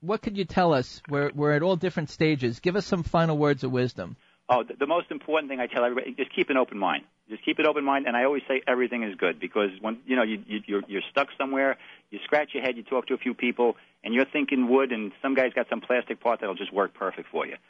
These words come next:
Speaker 2: You, you talk to people, and you just persevere, and then all of a sudden you're done. You know, it's just, you, most people are ninety-five percent when they give up. You, just keep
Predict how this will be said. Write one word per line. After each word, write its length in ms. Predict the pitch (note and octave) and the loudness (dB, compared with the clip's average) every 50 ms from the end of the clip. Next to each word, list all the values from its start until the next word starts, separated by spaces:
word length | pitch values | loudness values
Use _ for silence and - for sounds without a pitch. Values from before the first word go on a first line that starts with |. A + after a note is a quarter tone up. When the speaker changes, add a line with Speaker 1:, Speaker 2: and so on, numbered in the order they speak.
| _ _ _ | _ _ _
Speaker 2:
You, 120 | _ G2+ G#2 | _ -8 -4
you 240 | G2 G2+ G2 F#2+ F2+ | -4 -2 -2 -2 0
talk 260 | - - C#3+ C#3+ - | 2 2 2 2 -2
to 80 | - | -8
people, 360 | B2+ - C#3 C3 - C3+ B2+ B2+ | -8 -6 -6 -4 -2 -2 0 0
and 140 | A2 A2 | -2 -2
you 60 | G#2+ G2 | -4 -8
just 180 | A#2 G#2+ - | -8 -10 -6
persevere, 580 | _ - B2 A#2 - - G#2 B2 C3 C3+ C3 B2+ - - - _ _ _ _ | _ -2 -2 -2 -2 -4 0 2 2 2 2 0 -6 -20 -20 _ _ _ _
and 80 | D3 D#3 | 0 0
then 80 | D#3 | 2
all 80 | D#3+ F3 | 2 2
of 60 | D#3+ | 0
a 120 | D#3 - | -2 0
sudden 160 | - F3+ D#3+ D#3 | 0 0 0 0
you're 80 | D3 | -2
done. 260 | C3+ C#3+ D3 B2+ G2 - _ _ _ | 0 0 0 0 -2 -6 _ _ _
You 100 | A2+ A2+ | -6 -2
know, 120 | A#2 A#2 | 0 0
it's 160 | A2+ - - | 0 -2 -2
just, 160 | - B2+ A#2 - - | -4 -4 -6 -4 -4
you, 180 | B2 B2 C3+ - - - | -2 -2 -2 -4 -6 -4
most 240 | C3+ C3 C#3+ - - | 0 0 0 0 -2
people 140 | D3 C#3 B2+ | 0 0 0
are 40 | |
ninety-five 460 | B2+ B2 B2+ C3 B2+ B2 - B2 A#2 - | 2 2 -2 -2 -2 0 0 -2 -2 -2
percent 260 | A#2 - - B2 A#2+ | -6 -6 -6 -6 -6
when 80 | B2 | -4
they 120 | G#2 G2+ F#2+ | -6 -6 -2
give 180 | F#2 G#2+ F#2 | -2 0 0
up. 180 | G2 F2 D#2+ - _ | 0 0 0 -2 _
You, 140 | G2+ A2 A#2 | -12 -12 -6
just 220 | B2 C3 B2+ - - | -4 -4 -6 -4 -6
keep 120 | - F3 | -6 -6